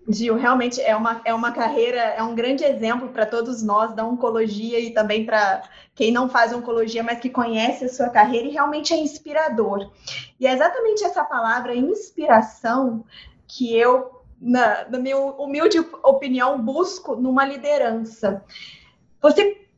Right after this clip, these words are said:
pra, pro nosso ouvinte agora, é, é, que é muito importante entender sobre o que a gente tá falando, então esse conceito de liderança,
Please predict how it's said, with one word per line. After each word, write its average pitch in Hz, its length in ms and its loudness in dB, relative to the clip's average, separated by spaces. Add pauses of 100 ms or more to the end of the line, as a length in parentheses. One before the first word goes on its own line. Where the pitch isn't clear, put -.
(340)
pra, 339 280 6
pro - 160 -6
nosso 359 280 0
ouvinte 294 500 0
agora, 240 440 -2
é, - 760 -2
é, - 40 -2 (100)
que 269 80 2
é 254 40 6
muito 320 220 4
importante 277 580 -2
entender 262 340 4
sobre 277 240 0
o - 20 -6
que 294 200 -6
a 240 40 2
gente 254 220 0
tá 262 120 0
falando, 247 560 2
então 247 240 -2
esse 277 200 -2
conceito 320 760 4
de 247 100 2
liderança, 233 880 0